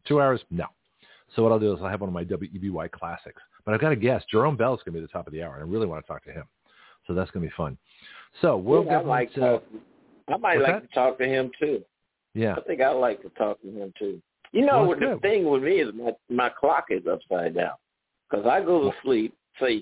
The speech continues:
Speaker 2: ten o'clock, but I'll wake up at one and stay up doing things until you come on. And then when you go off, it's about,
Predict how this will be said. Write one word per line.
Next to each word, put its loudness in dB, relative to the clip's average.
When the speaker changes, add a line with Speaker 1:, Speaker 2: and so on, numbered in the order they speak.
Speaker 2:
ten 0
o'clock, -2
but -4
I'll 0
wake -4
up 0
at 2
one -2
and -8
stay 0
up 0
doing 0
things -2
until 2
you -2
come -2
on. 0
And -2
then 0
when -8
you -2
go 4
off, 0
it's -10
about, 0